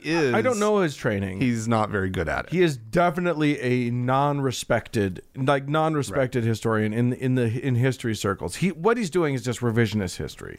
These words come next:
Speaker 1: Right.
Speaker 2: Um,
Speaker 1: So lots of picking and choosing.
Speaker 2: <clears throat> Lo-, and, and lots of just outright fabrication.
Speaker 1: Oh, wow.
Speaker 2: Um, maybe not of facts, but of, uh,
Speaker 1: Intention and
Speaker 2: intention
Speaker 1: thoughts
Speaker 2: and stuff.
Speaker 1: and,
Speaker 2: He
Speaker 1: yeah.
Speaker 2: just doesn't back any of his shit up. He just
Speaker 1: Okay.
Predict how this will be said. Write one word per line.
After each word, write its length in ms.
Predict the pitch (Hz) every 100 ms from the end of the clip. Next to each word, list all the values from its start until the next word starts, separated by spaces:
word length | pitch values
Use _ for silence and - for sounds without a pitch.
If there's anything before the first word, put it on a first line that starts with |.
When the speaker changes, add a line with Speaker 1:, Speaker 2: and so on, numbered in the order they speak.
| -
Speaker 1:
Right. 240 | 82 58 - - - - _
Speaker 2:
Um, 480 | 123 131 143 143 - _ -
Speaker 1:
So 200 | - 147 147
lots 300 | 131 131 127
of 100 | -
picking 320 | 123 131 131
and 100 | 131
choosing. 880 | - 104 135 127 190 185 104 98 -
Speaker 2:
<clears throat> 40 |
Lo-, 300 | 123 131 170 - -
and, 240 | 220 240 -
and 180 | 202 208
lots 260 | 196 202
of 140 | 208 170
just 240 | 185 135 - - -
outright 460 | 143 156 151 143
fabrication. 800 | - 143 151 - 170 180 80 50 - _
Speaker 1:
Oh, 140 | 101 87
wow. 440 | 82 73 65 69 - -
Speaker 2:
Um, 380 | 113 123 127 160
maybe 240 | 196 175
not 180 | 170 151
of 100 | 131
facts, 420 | - 185 165 160 135
but 240 | 139 131 135
of, 360 | 127 120 107 - _ -
uh, 320 | 117 117 110 - _ _ _ _
Speaker 1:
Intention 680 | 117 98 101 92 - 98 92
and 120 | 95
Speaker 2:
intention 540 | 156 104 165 180 175 156
Speaker 1:
thoughts 80 |
Speaker 2:
and 120 | 135 -
stuff. 240 | 139 127 - -
Speaker 1:
and, 160 | 156
Speaker 2:
He 120 | 185
Speaker 1:
yeah. 60 | 214
Speaker 2:
just 140 | 226
doesn't 240 | 233 185 139
back 240 | 156 135 139
any 160 | 127
of 160 | 90 120
his 240 | 131 120
shit 180 | - 120
up. 280 | 135 101 101
He 100 | 110
just 240 | 98 104
Speaker 1:
Okay. 140 | 85